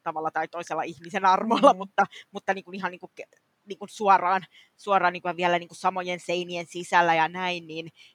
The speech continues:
Speaker 1: niin mites sit toi, niin kuin, vaikka koirien ja kissojen, niin kuin, luonteenpiirteiden ja persoonallisuuden jalostaminen? Eli tavallaan, että, että kyllä varmasti, niin kuin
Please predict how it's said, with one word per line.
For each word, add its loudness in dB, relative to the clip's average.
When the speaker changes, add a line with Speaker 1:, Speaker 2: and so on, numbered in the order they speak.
Speaker 1:
niin -14
mites -8
sit -16
toi, -10
niin -14
kuin, -12
vaikka -2
koirien -2
ja -10
kissojen, -10
niin -20
kuin, -20
luonteenpiirteiden -4
ja -4
persoonallisuuden -8
jalostaminen? -2
Eli -4
tavallaan, 2
että, -8
että -20
kyllä -8
varmasti, 0
niin -18
kuin -14